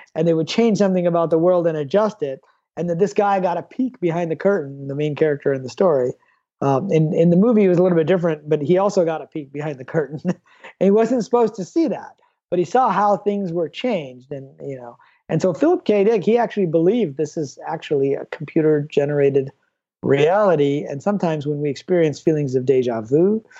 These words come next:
or something is weird or memories that don't quite seem right, that, that that's because we actually experienced that in another timeline <laughs> and that it was adjusted by those who are overseeing the simulation.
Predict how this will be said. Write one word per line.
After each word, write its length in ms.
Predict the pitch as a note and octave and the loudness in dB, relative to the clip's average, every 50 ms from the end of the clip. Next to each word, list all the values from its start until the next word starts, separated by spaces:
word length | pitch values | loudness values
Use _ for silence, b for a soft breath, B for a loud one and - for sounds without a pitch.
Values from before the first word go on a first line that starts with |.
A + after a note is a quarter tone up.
| B B B B B B - | B B B B B B -6
or 80 | - - | -4 -2
something 280 | - C#3+ C#3+ C#3 C3+ B2 | -2 -2 0 0 0 0
is 140 | A#2+ A2+ | -2 -2
weird 400 | A#2 B2 C3+ D3 E3 F3 F3+ E3+ | 0 0 2 2 4 4 2 2
or 180 | D#3+ C#3+ C3 A#2 - - | 2 0 -2 -4 -8 -6
memories 500 | C#3 C3 C3 C3 C3+ C#3+ D3+ D#3+ D#3 C#3+ | -4 -4 -2 -2 0 2 2 2 2 2
that 280 | C#3 B2+ - - _ _ | 0 0 -2 -4 _ _
don't 200 | - C3 B2+ - | -4 -4 -4 -2
quite 280 | - - C#3 C3+ C3+ - | -2 -2 -2 -2 -2 -2
seem 240 | - F3 F#3 E3+ | 0 0 0 2
right, 380 | D#3 C#3 B2 A#2+ A#2 B2 - - _ b b b b b b b - | 0 0 0 0 -2 -2 -4 -6 _ b b b b b b b -6
that, 140 | B2 - - | -4 0 2
that 160 | D#3 D3+ D3+ | 2 4 4
that's 220 | D#3 D#3+ E3+ - - | 4 2 0 0 0
because 580 | E3+ D#3+ - G#3+ A#3+ A#3+ G#3 F#3+ F#3 E3 - _ _ _ _ _ _ - | -2 0 2 0 0 2 2 0 0 -2 -8 _ _ _ _ _ _ -2
we 140 | F3 F3+ F#3+ | 0 2 2
actually 260 | G3 F#3+ - - F3+ | 2 0 0 -2 -2
experienced 600 | D#3+ - - - G#3 A#3 A#3+ A3+ G#3 F#3+ E3 - | -2 -4 -4 -2 0 0 2 0 0 -2 -2 -2
that 200 | F#3 D#3+ D3+ D#3+ D#3 | -2 -2 -2 -2 -2
in 120 | D#3 D3+ | -2 -4
another 260 | D3+ D#3 D#3 D3+ D3 | -4 -4 -4 -4 -4
timeline 720 | C#3+ - F#3 F3 E3+ D#3+ D3+ D3 D#3 D3 - - D#3 C#3+ - B B B B | -4 -4 -4 -4 -2 -2 -2 -2 -2 -2 -4 -6 -8 -8 -10 B B B B
<laughs> 200 | B B B - | B B B -6
and 180 | - C#3+ D3 D3+ | -4 0 2 2
that 80 | D3 | 2
it 80 | C#3+ - | 2 2
was 160 | - C#3+ C#3 | 0 2 2
adjusted 640 | D#3 D3 C#3 E3+ - G#3 - - - C#3 B2 A#2+ - _ _ _ _ - - | 2 0 0 -2 -2 -4 -4 -2 -2 -2 -2 -4 -12 _ _ _ _ -8 -2
by 320 | C3+ D3 C#3 C3+ C3+ C#3 | 0 2 2 2 0 0
those 380 | C3 C3 D3 C#3+ C#3+ C#3+ C3+ - | 0 2 2 4 4 2 2 0
who 140 | - C#3 C3+ | -2 -2 0
are 80 | B2+ | 0
overseeing 520 | C3+ C3+ C3+ B2+ B2+ A#2+ - - C#3+ C3 B2+ | 0 0 -2 -2 -4 -6 -6 -6 -6 -4 -4
the 40 | A#2 | -2
simulation. 720 | - - B2 A#2 A#2 A2+ A#2+ B2+ C3 - - A#2 A2 | 0 0 0 0 0 -2 0 0 -2 -2 -4 -8 -10